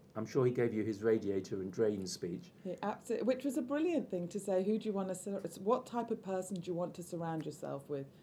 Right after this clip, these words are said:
Speaker 2: The types of people that drain you or the types of people that radiate?" And you, you would choose a radiator every day, wouldn't you?
Speaker 1: Actually, I saw him the other day, and he's got a new mantra, which is, uh, "Be interested
Speaker 2: Or
Speaker 1: and
Speaker 2: interesting.
Speaker 1: be interesting."
Speaker 2: <laughs>
Speaker 1: Yeah,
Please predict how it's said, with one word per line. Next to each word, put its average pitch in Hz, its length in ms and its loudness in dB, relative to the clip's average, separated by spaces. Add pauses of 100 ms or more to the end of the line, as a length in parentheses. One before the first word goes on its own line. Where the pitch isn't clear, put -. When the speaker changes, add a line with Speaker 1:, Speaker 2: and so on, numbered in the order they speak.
(160)
Speaker 2:
The 160 80 -4
types 214 320 0
of 240 120 -10
people 196 420 0
that 156 160 0
drain 160 400 2
you 240 200 4 (480)
or 160 120 0
the 165 80 0
types 165 340 -2
of 165 60 -6
people 160 240 2
that 156 100 2
radiate?" 135 580 0
And 170 200 -2
you, 180 200 -4 (180)
you 175 100 -2
would 175 100 2
choose 175 220 2
a 165 40 4
radiator 170 460 8
every 147 280 4
day, 143 180 0
wouldn't 147 260 -2
you? 135 140 -2 (340)
Speaker 1:
Actually, 131 280 4
I 113 60 6
saw 135 220 0
him 98 140 0
the 98 80 -4
other 90 140 -2
day, 90 260 0
and 98 120 -4
he's 104 140 -10
got 110 140 -2
a 110 40 -2
new 117 200 4
mantra, 95 460 -2
which - 220 -10
is, 95 200 -6 (520)
uh, 104 200 -6 (680)
"Be 147 140 6 (100)
interested 123 720 0 (320)
Speaker 2:
Or 151 120 -6
Speaker 1:
and 147 100 -6
Speaker 2:
interesting. 113 400 2
Speaker 1:
be - 60 2
interesting." 120 580 2 (200)
Speaker 2:
<laughs> - 120 -8
Speaker 1:
Yeah, 123 320 8